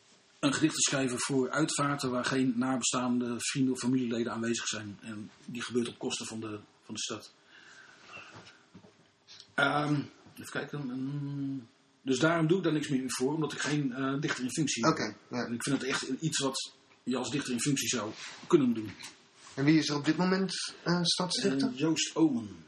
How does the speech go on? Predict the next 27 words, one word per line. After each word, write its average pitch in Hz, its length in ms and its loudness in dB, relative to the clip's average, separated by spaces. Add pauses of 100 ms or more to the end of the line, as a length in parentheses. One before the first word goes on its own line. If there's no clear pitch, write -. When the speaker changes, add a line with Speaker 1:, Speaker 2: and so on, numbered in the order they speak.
(100)
Speaker 1:
Die 117 240 -4
is, - 280 -4
eh, 127 640 0
eind 127 180 -4
vorig 127 220 -2
jaar 117 140 -4
gedebuteerd. 110 840 -8
Speaker 2:
En 135 140 0
die, 151 360 4
die 156 340 4
Speaker 1:
Die 131 100 0
doet 131 140 2
dat 123 100 0
nou. 117 180 -2
Die 131 120 2
heeft 143 180 0
een 143 240 -2
maand 147 220 -2
geleden 139 300 -2
zijn 120 180 -2
eerste 117 200 -4
gedaan, 92 220 -12
of - 100 -16
twee 98 180 -10
maanden 90 220 -14
geleden. 87 260 0
Speaker 2:
Oké. 156 100 -4